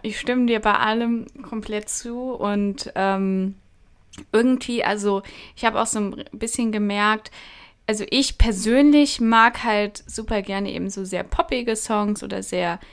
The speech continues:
rockige Songs und das ist das Album jetzt nun nicht. Also es ist eigentlich ein, jetzt in meiner Einschätzung oder in meiner Wahrnehmung eher ein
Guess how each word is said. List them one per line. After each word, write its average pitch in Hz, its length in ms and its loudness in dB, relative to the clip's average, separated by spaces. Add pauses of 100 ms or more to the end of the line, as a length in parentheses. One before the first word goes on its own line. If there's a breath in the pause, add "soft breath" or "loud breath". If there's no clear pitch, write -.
(200 soft breath)
rockige - 440 2
Songs 202 380 -4
und 190 140 -4
das 190 160 -2
ist - 160 -6
das 196 220 -8
Album 190 240 0
jetzt 185 300 -4
nun 185 180 0
nicht. 180 340 -4 (260 soft breath)
Also 190 220 -4
es 196 120 -6
ist - 220 -6
eigentlich 220 500 0
ein, 202 240 -2 (220 loud breath)
jetzt - 240 -8
in 185 120 -4
meiner 214 360 4
Einschätzung 214 800 -2
oder 185 200 -4
in 180 80 -6
meiner 190 300 -2
Wahrnehmung 196 560 2
eher 180 220 -4
ein 185 220 -4